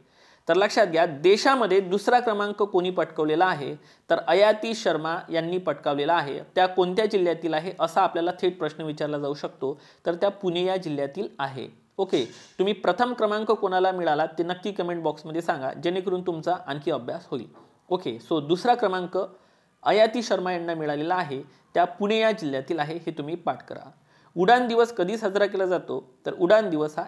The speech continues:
एकवीस ऑक्टोबरला साजरा केला जातो. हा प्रश्न येण्याची जास्त चान्सेस आहे.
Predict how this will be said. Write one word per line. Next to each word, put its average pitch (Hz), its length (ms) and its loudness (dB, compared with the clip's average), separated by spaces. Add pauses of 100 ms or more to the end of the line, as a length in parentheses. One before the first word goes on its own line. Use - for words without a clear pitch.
एकवीस 240 480 -4 (100)
ऑक्टोबरला 160 680 -2
साजरा 143 380 -6
केला 143 240 -4
जातो. 156 420 -6
हा 185 60 6
प्रश्न 180 300 -4
येण्याची 151 280 -8
जास्त 160 300 -4
चान्सेस 143 380 -10
आहे. 120 220 -16